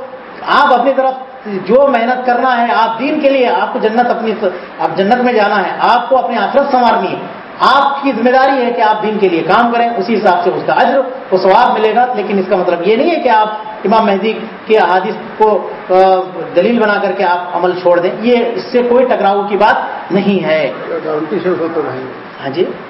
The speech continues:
Speaker 2: گارنٹی کیا ہے کہ اس وقت رہیں گے مہدی تک؟
Speaker 1: بالکل صحیح بات ہے۔ کہنے کا اور کیا گارنٹی ہے کہ آپ اس وقت تک رہیں گے؟ اب کیا گارنٹی؟ حقیقت میں سوچ سمجھنے والی بات ہے۔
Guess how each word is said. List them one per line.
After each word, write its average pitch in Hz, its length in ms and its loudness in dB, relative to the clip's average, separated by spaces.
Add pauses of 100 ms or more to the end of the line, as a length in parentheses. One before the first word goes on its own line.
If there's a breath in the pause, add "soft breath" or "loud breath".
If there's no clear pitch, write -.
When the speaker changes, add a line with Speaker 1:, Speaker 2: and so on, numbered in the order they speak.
(120)
Speaker 2:
گارنٹی 165 340 -2
کیا 185 160 0
ہے 180 120 0
کہ - 40 -4
اس 160 100 -2
وقت 165 160 -2
رہیں 160 240 0
گے 160 80 0
مہدی 143 300 -4
تک؟ - 140 -6 (180)
Speaker 1:
بالکل 180 360 2
صحیح 160 260 2
بات 208 200 2
ہے۔ 208 80 -2 (240)
کہنے 233 220 2
کا 247 100 2
اور 269 260 2
کیا 262 100 2 (100)
گارنٹی 262 300 -2
ہے 269 60 0
کہ 262 60 0
آپ 262 160 0
اس 240 80 -2
وقت 254 220 0
تک 233 100 -2
رہیں 240 240 2
گے؟ 254 120 -2 (720)
اب 180 180 2
کیا 220 160 2
گارنٹی؟ 156 380 -2
حقیقت 262 300 0
میں 262 120 0 (460)
سوچ 196 140 0 (140)
سمجھنے 190 280 0
والی 262 200 2
بات 262 200 2
ہے۔ 262 60 -4